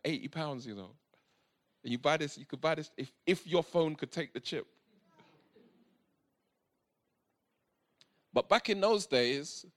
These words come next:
sat navs were notorious for misleading people, misdirecting people.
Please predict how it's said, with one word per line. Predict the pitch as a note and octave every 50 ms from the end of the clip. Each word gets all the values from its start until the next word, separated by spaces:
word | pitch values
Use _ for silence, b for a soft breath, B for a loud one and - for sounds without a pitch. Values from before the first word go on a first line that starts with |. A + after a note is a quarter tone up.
| _ _
sat | _ - - G3 D3+ -
navs | F3+ F3 E3+ D3+
were | D#3 D3+
notorious | C#3+ C#3 - - G#3+ G#3 G3+ F#3 E3 D#3 D3
for | - - D3
misleading | D#3 D#3 D3 - D3+ D3+ E3+ D#3+ D3+ C3+
people, | C3 - D3 C#3 - - G2+ G2+ F2+ _ _ _ _ _ _ _ _ _ _ _ _ _ _ b b b b b b _ _ _ _ _ _ _ _ _ _ _ _ _ -
misdirecting | C#3 E3+ F3 - - E3+ D#3 D#3 E3 E3+ - - - E3 D3 C#3
people. | - D3 C3+ B2+ - - F#2+